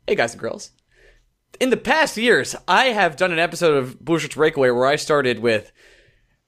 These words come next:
"Blue Shirt Breakaway fans, this week, this is the one piece of news." We talked about it for literally two minutes, and then we did a whole podcast on absolutely nothing. So, I have to say, we've been doing a pretty good job of still providing Rangers content somehow in August.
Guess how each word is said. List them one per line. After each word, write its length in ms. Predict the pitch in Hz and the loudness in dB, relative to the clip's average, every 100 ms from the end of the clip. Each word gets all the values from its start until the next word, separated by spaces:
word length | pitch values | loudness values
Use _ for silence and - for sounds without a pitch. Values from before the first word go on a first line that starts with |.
| - | -2
"Blue 100 | 277 | 0
Shirt 120 | 254 | 2
Breakaway 220 | 262 233 | 2 2
fans, 300 | 190 160 120 | 2 2 2
this 200 | 127 262 | 0 0
week, 280 | 233 156 127 | 2 0 0
this 220 | 143 262 | 0 0
is 100 | 240 170 | 2 4
the 60 | |
one 180 | 175 247 | 4 4
piece 200 | 226 254 | 2 -2
of 60 | 247 | 0
news." 440 | 262 190 131 120 | 2 4 2 0
We 180 | 123 143 | -4 -4
talked 200 | 156 143 | 0 0
about 120 | 156 | 0
it 60 | 139 | 0
for 160 | 127 120 | 0 0
literally 400 | 120 160 208 202 | 2 4 4 4
two 120 | 208 | 2
minutes, 300 | 202 220 - | 0 0 -2
and 160 | - 135 | -2 -2
then 80 | 131 | 0
we 80 | 131 | 0
did 120 | 123 | 0
a 80 | 110 | 2
whole 200 | 147 160 | 2 2
podcast 440 | 165 147 151 135 | 0 0 0 0
on 140 | 110 107 | -4 -4
absolutely 500 | 127 131 113 120 113 | -2 -2 -4 -8 -6
nothing. 360 | 98 110 113 - _ _ - - - _ - | -8 -10 -16 -18 _ _ -20 -20 -20 _ 0
So, 440 | 180 165 151 165 151 - | 4 6 4 -4 -10 -6
I 120 | 170 | -2
have 120 | 214 | -2
to 80 | 262 | -2
say, 140 | 262 254 | -2 0
we've 180 | 214 | 0
been 80 | 233 | -4
doing 160 | 277 277 | -4 -4
a 20 | |
pretty 200 | 196 240 | 0 0
good 100 | 208 | 2
job 200 | 208 180 | 2 2
of 80 | 151 | -2
still 260 | - 175 185 | -2 2 2
providing 380 | 175 165 160 | 4 0 0
Rangers 260 | 147 151 131 | -4 -6 -4
content 340 | 151 135 131 | -2 0 -2
somehow 540 | 110 - 165 135 104 104 _ _ _ - | -4 0 0 0 -4 -6 _ _ _ -6
in 100 | 131 | -2
August. 420 | 110 - - | -2 -4 -12